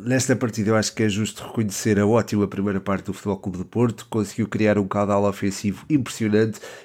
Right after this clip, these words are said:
e eu confesso-vos que tinha um post, eh, pensado para o final da partida, onde comparava, eh, aquilo que, eh, Francisco Conceição, P P, Galeno e Evanilson tinham conseguido desde que assumiram a titularidade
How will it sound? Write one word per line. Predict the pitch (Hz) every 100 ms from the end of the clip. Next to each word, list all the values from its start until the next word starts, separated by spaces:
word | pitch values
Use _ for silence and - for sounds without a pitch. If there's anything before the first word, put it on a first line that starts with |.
| -
e |
eu | 107
confesso-vos | 104 113 104 110 110 - 101 104
que | - - 117
tinha | 107 - 113 110 107
um | 90 98
post, | 92 - 107 98 - - - 92 90 85
eh, | 92 90 85 82 82
pensado | - 120 110 - 101 95
para | 92 98 95
o |
final | 92 95 90
da | 92
partida, | 95 104 - 113 107 107 - - -
onde | 95 90
comparava, | 92 98 90 98 92 92 90 101 110
eh, | 90 87 85 -
aquilo | 95 110 95
que, | 87 - 117 95 - -
eh, | 85 85 82
Francisco | - 95 - -
Conceição, | 104 95 98 - 98 92
P | 85 95
P, | - 98 87
Galeno | 87 92 95 90 95
e | 95
Evanilson | 92 92 92 98 - 92
tinham | - 98 95
conseguido | - 101 98 - 110 104
desde | 101 123 123 -
que | - 123 123
assumiram | 113 - 107 110
a |
titularidade | 107 117 101 110 107 107 110 113